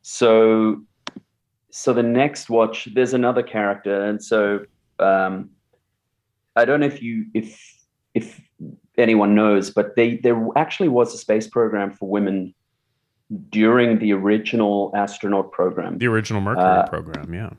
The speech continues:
Speaker 1: The original Mercury program, and there were thirteen women who were selected to go to space, and event, and, and it was a private, it was done privately. I think it was sanctioned originally, then done privately. They outperformed the men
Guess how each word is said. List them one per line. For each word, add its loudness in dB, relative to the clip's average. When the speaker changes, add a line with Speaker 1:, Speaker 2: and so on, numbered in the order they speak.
Speaker 1:
The 0
original 2
Mercury 0
program, -2
and -2
there -2
were -4
thirteen 0
women 0
who -8
were -8
selected -2
to -14
go 2
to -2
space, 0
and 0
event, -2
and, 2
and 2
it -4
was -8
a -10
private, 0
it -10
was -6
done 0
privately. 0
I 0
think 2
it 0
was -6
sanctioned 0
originally, -2
then 0
done 0
privately. -2
They 2
outperformed -2
the -2
men 0